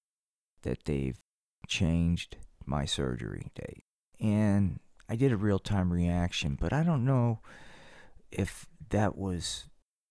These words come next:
how do I put it, is inclusive, because this is only four days after that news,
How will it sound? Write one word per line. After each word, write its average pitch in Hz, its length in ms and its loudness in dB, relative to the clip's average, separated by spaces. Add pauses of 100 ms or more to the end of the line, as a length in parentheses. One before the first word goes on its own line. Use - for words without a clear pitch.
(100)
how 120 300 -4
do 104 60 4
I 69 120 2
put 62 300 0
it, - 180 -6 (680)
is 104 180 2
inclusive, - 760 0 (520)
because 80 800 -2 (580)
this 120 180 0
is 120 120 0
only 101 180 4
four 90 280 0
days 78 280 0
after 76 320 -2
that 60 260 -4
news, 73 640 -2